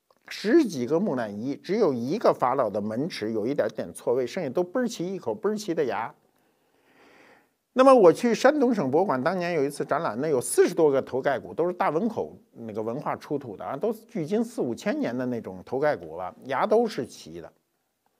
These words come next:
为什么古人的牙都是齐的呢？因为古人吃的粗糙，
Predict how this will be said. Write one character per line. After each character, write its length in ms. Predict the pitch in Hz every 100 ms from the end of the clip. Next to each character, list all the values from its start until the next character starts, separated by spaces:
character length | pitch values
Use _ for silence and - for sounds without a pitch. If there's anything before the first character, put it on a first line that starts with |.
| _
为 100 | 294
什 80 | 370
么 100 | 415
古 180 | 269 170
人 180 | 135 185
的 80 | 320
牙 200 | 180 165
都 160 | 175
是 140 | 165 147
齐 220 | - 104
的 100 | 123
呢？ 140 | 123 110
因 160 | 196
为 120 | 220 240
古 300 | 233 101 90
人 200 | 113 139
吃 160 | -
的 120 | 185 107
粗 280 | - 220 214
糙， 340 | 214 107 85